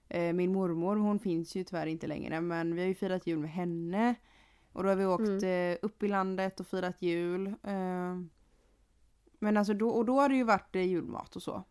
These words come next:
Speaker 1: med släktingarna där. Eh, moster och mormor och så, men, och kusiner. Men alltså då har det ju, ja, då har det ju varit julmat och Kalle Anka och så. Det var, alltså jag tror att jag, vi har ju haft så fall väldigt svenniga. Vi har ju inte haft något som sticker ut nu.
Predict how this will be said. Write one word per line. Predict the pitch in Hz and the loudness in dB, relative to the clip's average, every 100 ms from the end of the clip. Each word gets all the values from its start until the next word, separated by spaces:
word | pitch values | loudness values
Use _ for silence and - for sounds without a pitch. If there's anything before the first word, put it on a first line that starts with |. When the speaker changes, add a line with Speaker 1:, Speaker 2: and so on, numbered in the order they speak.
| _ | _
Speaker 1:
med | 196 185 | -2 -2
släktingarna | 180 - 165 151 101 | -2 -6 -8 -6 -6
där. | 98 - - _ - | -6 -8 -10 _ -8
Eh, | 185 | -4
moster | 185 175 - - - | -4 -6 -8 -8 -8
och | 147 | -8
mormor | 180 175 156 147 | -6 -6 -6 -8
och | 165 | -10
så, | - - | -12 -8
men, | 180 175 _ _ _ _ _ - | -8 -8 _ _ _ _ _ -12
och | 180 | -8
kusiner. | 190 165 156 131 - - - | -6 -2 -4 -4 -10 -12 -6
Men | 190 185 180 180 - _ _ _ _ _ - - - - | -2 0 0 -2 -8 _ _ _ _ _ -20 -20 -16 -8
alltså | 208 220 | -4 -2
då | 202 262 | 2 4
har | 294 294 | 6 6
det | |
ju, | 285 - | 4 2
ja, | 285 330 - | -2 -4 -2
då | |
har | 302 302 | 2 4
det | |
ju | 302 | 4
varit | 214 208 | 2 0
julmat | 220 185 160 - - 185 160 170 - | 0 0 -2 -8 -6 -2 -2 -4 -4
och | 175 170 | -4 -2
Kalle | 185 185 | -2 0
Anka | 180 160 160 - | -2 -4 -8 -8
och | 175 | -6
så. | - - | -4 -4
Det | 180 | -2
var, | 202 | 0
alltså | - 196 | 0 0
jag | 214 | 0
tror | 208 233 | 0 2
att | 214 - | 2 0
jag, | 208 196 | -2 0
vi | 196 190 220 | -2 0 2
har | 214 | 2
ju | 214 | 2
haft | 190 165 | 0 -4
så | - | -8
fall | 156 143 | -4 -4
väldigt | 156 - | -4 -6
svenniga. | - 180 160 147 170 180 | -6 -4 -4 -4 -2 -2
Vi | |
har | 180 | -2
ju | |
inte | 175 196 | -2 -4
haft | 208 | -4
något | 175 | -6
som | - | -8
sticker | - 156 160 | -10 -6 -2
ut | 185 175 | -2 -2
nu. | 170 156 | -4 -6